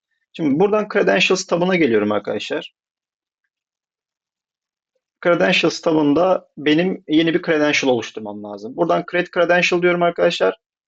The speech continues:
E, Out Client I D seçiyorum. Out,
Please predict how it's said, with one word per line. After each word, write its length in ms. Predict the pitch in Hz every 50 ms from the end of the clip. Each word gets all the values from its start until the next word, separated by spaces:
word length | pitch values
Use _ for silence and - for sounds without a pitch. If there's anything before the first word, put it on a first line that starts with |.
| _ - -
E, 140 | 135 131 - -
Out 380 | 139 143 165 185 180 - - - _ _ _ _ _ _ _ _ _ - -
Client 280 | 156 160 160 165 160 165
I 200 | 143 143 139 135
D 100 | 139 131
seçiyorum. 500 | - 120 - - - 110 107 - - _ _ _ _ _ _ _ _ _ _ _ _ _ _ _ _ _ _ _ _ _ _ _ _ _ _ _ _ _ _ _ _ _ _ _ _ _ _ _ _ _ _ _ _ _ _ _ _ _ _ _ _ _ _ _ _ _ _ _ _ _ _ _ _ _ _ _ _ _ _ _ _ -
Out, 300 | 156 156 165 - -